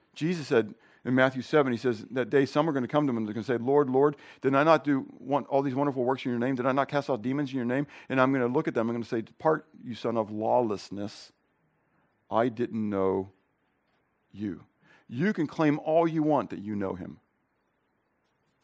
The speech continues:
But in that same passage there, Matthew seven, he talks about you'll know them by their fruits. What are the fruits of your tree? What do they declare? What is God gonna declare about you? You can,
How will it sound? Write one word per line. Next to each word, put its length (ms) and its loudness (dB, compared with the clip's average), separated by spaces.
But 120 4
in 80 2
that 140 2
same 320 0
passage 400 -2
there, 180 0
Matthew 320 -2
seven, 300 -2
he 60 -4
talks 260 -2
about 320 2
you'll 140 -2
know 160 4
them 100 -2
by 140 4
their 100 -2
fruits. 420 -12
What 200 6
are 40 -2
the 80 0
fruits 320 -8
of 80 -8
your 80 -8
tree? 300 -10
What 160 6
do 80 6
they 140 6
declare? 580 -4
What 200 6
is 140 2
God 320 8
gonna 140 2
declare 320 -2
about 260 6
you? 300 0
You 160 0
can, 160 2